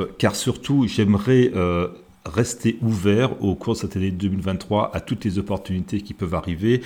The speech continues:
Et, euh, pour les gens qui sont en mouvement comme moi, et je suis en mouvement, euh, il y a plein d'opportunités qui se présentent, des opportunités, euh, d'affaires, collaborations, euh, qui, sur le long terme,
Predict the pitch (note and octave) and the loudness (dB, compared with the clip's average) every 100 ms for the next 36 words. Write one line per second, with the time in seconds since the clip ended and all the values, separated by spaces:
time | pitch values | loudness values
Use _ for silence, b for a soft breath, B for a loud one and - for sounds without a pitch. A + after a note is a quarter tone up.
0 | B B _ C3 B2+ A2+ - G2 F#2+ - | B B _ 4 4 2 -6 -14 -14 -6
1 | G2 G#2 G2 B2+ B2 - - C#3 B2 E2+ | 0 2 2 2 0 -4 -6 -4 -2 0
2 | E2 F#2+ C3 A2+ A#2+ A2+ - F2+ F2+ G#2 | 2 2 2 4 4 4 2 -2 -2 -4
3 | C3 E2 D2 F2+ G#2+ - A2 F2+ E2 E2 | -4 -8 -8 -8 -8 -8 -6 -4 -4 -4
4 | E2 F#2+ A#2+ B B - E2 - F2 - | -2 -2 -2 B B -8 -6 -4 -6 -6
5 | C#3 B2 F#2+ G2 - F#2 F2+ - G2+ - | -4 -2 -2 -6 -8 -6 -6 -6 -10 -10
6 | - - E2+ D2 F#2 G2 E2 D#2 - - | -14 -8 -6 -4 -6 -6 -6 -6 -8 -14
7 | F#2 E2+ D#2+ F2 D#2+ - F#2 F2 F2+ D#2+ | -12 -10 -10 -8 -8 -8 -6 -4 -4 -8
8 | D2 C#2 D#2+ - E2+ F2+ - - F#2 E2+ | -8 -6 -8 -6 -6 -6 -8 -2 2 2
9 | E2+ D2+ - G2+ F#2+ B2+ B B - D#2+ | 0 -2 -4 -4 -2 -4 B B -4 0
10 | D#2 D2+ - - B2+ B2+ A#2 - - F#2 | 0 -2 -10 -4 -2 0 -2 -6 -6 -2
11 | F2+ F#2 F#2+ - G#2+ G#2 F#2+ | 0 0 -2 -2 0 2 0